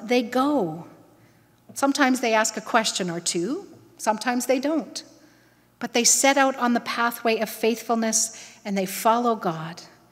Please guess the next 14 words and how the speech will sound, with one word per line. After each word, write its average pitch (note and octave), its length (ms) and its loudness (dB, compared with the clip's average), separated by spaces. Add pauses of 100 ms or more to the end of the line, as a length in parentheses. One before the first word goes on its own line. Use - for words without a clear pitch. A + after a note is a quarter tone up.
(280)
even G#3 320 -2
though G3+ 260 0
it G3 160 -8
changes F#3+ 460 -4
their F#3 180 -2
lives. F3+ 720 -6 (1900)
The A3+ 100 -2
ones D4 520 6
who B3+ 180 2
do B3+ 240 2
God's A#3 400 2
will G#3+ 260 0
on F3+ 200 -2
earth, E3+ 440 -12